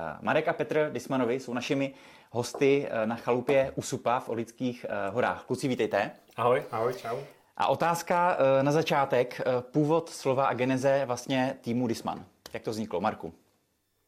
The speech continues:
Speaker 2: Disman tým, tak samozřejmě je to, odvíjí se to od našeho příjmení, jakožto bratři
Speaker 1: Tak
Speaker 2: Dismanovi.
Speaker 1: samozřejmě, ano.
Speaker 2: <laughs> To se nabízí, ale, ale zároveň jako Disman tým jsme se začali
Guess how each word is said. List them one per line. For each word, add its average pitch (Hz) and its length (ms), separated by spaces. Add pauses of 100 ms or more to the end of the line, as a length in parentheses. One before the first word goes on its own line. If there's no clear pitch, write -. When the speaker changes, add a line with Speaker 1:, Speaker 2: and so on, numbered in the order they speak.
(600)
Speaker 2:
Disman 123 400
tým, 143 240
tak - 160
samozřejmě 117 360
je 120 100
to, 127 300
odvíjí 113 220
se 123 140
to 127 80
od 120 40
našeho 131 280
příjmení, 117 680
jakožto 110 560
bratři - 220
Speaker 1:
Tak 143 100
Speaker 2:
Dismanovi. 117 360
Speaker 1:
samozřejmě, 139 680
ano. 110 380 (220)
Speaker 2:
<laughs> - 220
To 117 80
se 139 120
nabízí, 120 440
ale, 123 300 (560)
ale 120 340
zároveň 123 340
jako 117 380
Disman 123 460
tým 135 160
jsme 131 160
se 131 120
začali 131 420